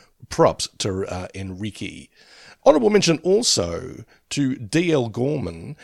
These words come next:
Th-, they gave us one of their long-ass rhyming multi-stanza <laughs> titles. Um, but check this out. Ned took Sarah to bed,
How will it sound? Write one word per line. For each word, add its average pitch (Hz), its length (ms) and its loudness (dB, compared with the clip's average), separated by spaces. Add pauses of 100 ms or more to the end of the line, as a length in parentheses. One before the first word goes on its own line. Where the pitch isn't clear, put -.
(280)
Th-, 120 100 -8 (140)
they 113 200 2
gave 104 200 2
us 101 120 -2
one 104 140 -2
of 92 120 -2
their 98 320 0 (880)
long-ass 113 680 4
rhyming 98 1000 0
multi-stanza 110 1000 0
<laughs> - 0 -
titles. - 1400 -4
Um, 131 320 0 (340)
but 190 100 -2
check 226 180 6
this 147 160 2
out. 110 180 6 (260)
Ned 160 440 -2
took 131 180 0
Sarah 160 260 2
to 110 80 4
bed, 104 380 4